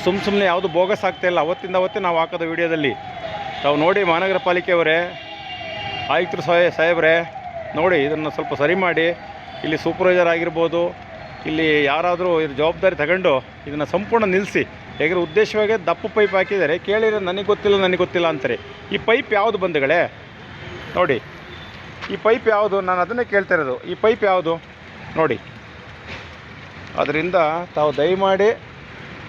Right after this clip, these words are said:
ಇದನ್ನು ಇವತ್ತು ನಾಳೆ ಒಳಗಡೆ ಸರಿ ಮಾಡಬೇಕೆಂದು ತಮ್ಮಲ್ಲಿ ಮನಃಪೂರ್ವಕ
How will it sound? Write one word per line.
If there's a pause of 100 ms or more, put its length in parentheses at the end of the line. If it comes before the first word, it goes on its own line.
(200)
ಇದನ್ನು (480)
ಇವತ್ತು
ನಾಳೆ
ಒಳಗಡೆ (260)
ಸರಿ
ಮಾಡಬೇಕೆಂದು
ತಮ್ಮಲ್ಲಿ (580)
ಮನಃಪೂರ್ವಕ